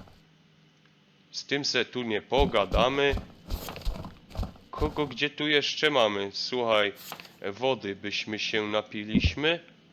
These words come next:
No i teraz co zrobić mieliśmy? Czy już wyjść możemy?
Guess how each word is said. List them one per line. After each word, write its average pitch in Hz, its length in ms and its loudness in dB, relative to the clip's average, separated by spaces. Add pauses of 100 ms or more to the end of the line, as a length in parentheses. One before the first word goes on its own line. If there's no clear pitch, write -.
(1160)
No 104 80 -2
i 117 100 0
teraz 135 360 6
co 147 200 4
zrobić 139 500 2
mieliśmy? 139 680 2 (4000)
Czy - 180 -8
już 98 280 -8
wyjść 113 380 -2
możemy? 175 580 -4